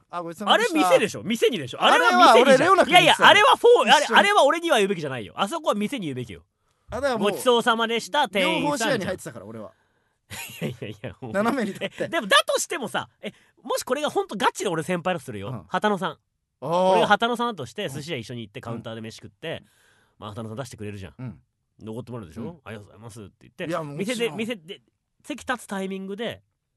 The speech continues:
Speaker 2: 一回目のごちそうさまいいでしょ？あの、店に向かっても。
Speaker 1: まあ、そう、そうだね。
Speaker 2: 畑野さんも言う、多分。
Speaker 1: うん。
Speaker 2: いい人だからね。
Speaker 1: うん。
Speaker 2: 「ごちそうさまでした」って言うじゃん。
Speaker 1: うん。
Speaker 2: 小田井さんも「ごちそうさまでした」って言うじゃん。
Speaker 1: そうね。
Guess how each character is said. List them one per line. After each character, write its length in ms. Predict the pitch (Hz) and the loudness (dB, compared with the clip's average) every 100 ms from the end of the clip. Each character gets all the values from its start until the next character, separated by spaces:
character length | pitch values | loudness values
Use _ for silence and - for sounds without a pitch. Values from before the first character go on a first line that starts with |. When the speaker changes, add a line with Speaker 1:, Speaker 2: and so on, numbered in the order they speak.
| _ _ _ _ - | _ _ _ _ -20
Speaker 2:
一 100 | 127 | -14
回 140 | 165 151 | -10 -8
目 60 | |
の 60 | 127 | -10
ご 100 | 101 | -14
ち 60 | - | -18
そ 60 | |
う 20 | |
さ 80 | 85 | -18
ま 60 | 95 | -18
い 20 | |
い 40 | |
で 60 | 80 | -18
し 60 | 85 | -20
ょ？ 160 | 131 _ _ - | -20 _ _ -20
あ 120 | 95 | -18
の、 100 | 78 | -14
店 200 | 107 170 | -10 -6
に 80 | - | -6
向 60 | 120 | -8
か 80 | |
っ 20 | 110 | -12
て 80 | |
も。 60 | 95 | -18
Speaker 1:
ま 40 | - | -18
あ、 20 | |
そ 160 | 165 127 | -16 -16
う、 80 | |
そ 140 | 123 120 | -14 -18
う 40 | |
だ 80 | 78 | -14
ね。 100 | 214 | -10
Speaker 2:
畑 160 | 208 247 | -6 -6
野 60 | |
さ 60 | 233 | -4
ん 40 | |
も 40 | 214 | -6
言 100 | 156 | -8
う、 40 | |
多 100 | 101 | -12
分。 100 | - | -16
Speaker 1:
う 60 | 135 | -16
ん。 160 | 104 _ _ _ _ | -16 _ _ _ _
Speaker 2:
い 60 | 139 | -16
い 40 | |
人 120 | 117 | -14
だ 60 | 90 | -16
か 80 | 76 | -18
ら 60 | |
ね。 80 | 147 | -16
Speaker 1:
う 40 | 123 | -16
ん。 140 | 98 117 | -16 -20
Speaker 2:
「ご 80 | |
ち 60 | 120 | -20
そ 40 | 131 | -20
う 20 | |
さ 80 | 143 | -20
ま 80 | |
で 80 | 143 | -20
し 80 | 135 | -20
た」 300 | 139 131 135 | -18 -14 -16
っ 20 | |
て 380 | 131 _ _ 98 | -18 _ _ -18
言 80 | 107 | -16
う 20 | |
じ 80 | 82 | -18
ゃ 40 | |
ん。 20 | _ _ | _ _
Speaker 1:
う 40 | 117 | -18
ん。 160 | 82 - | -18 -16
Speaker 2:
小 60 | |
田 80 | 123 | -14
井 60 | 117 | -14
さ 80 | 85 | -16
ん 20 | |
も 60 | 90 | -18
「ご 20 | |
ち 40 | |
そ 100 | - | -18
う 20 | 95 | -18
さ 20 | |
ま 20 | |
で 60 | 92 | -18
し 40 | |
た」 60 | - | -20
っ 20 | |
て 60 | 110 | -18
言 80 | 104 | -16
う 20 | |
じ 80 | 98 | -16
ゃ 20 | |
ん。 40 | |
Speaker 1:
そ 60 | |
う 40 | |
ね。 60 | 104 | -16